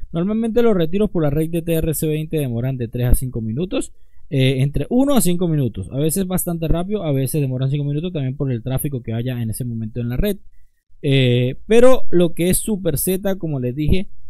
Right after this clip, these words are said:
los planes que tiene me parecen bastante bien. Eh, los porcentajes que tienen también me parecen bastante bien.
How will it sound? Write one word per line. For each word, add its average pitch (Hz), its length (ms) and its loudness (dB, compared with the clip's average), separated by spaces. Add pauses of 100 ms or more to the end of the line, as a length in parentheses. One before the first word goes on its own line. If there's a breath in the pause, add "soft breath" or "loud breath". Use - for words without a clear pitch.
los 147 220 4
planes 175 380 0
que 147 140 -2
tiene 170 480 -4
me 143 140 -4
parecen 127 420 -4
bastante 131 420 -6
bien. 208 360 -2
Eh, 120 760 -2
los 156 200 2
porcentajes 151 680 -2
que 135 120 -6
tienen 147 300 -4
también 120 200 -6
me 135 80 -8
parecen 113 340 -8
bastante 110 380 -8
bien. 196 280 -4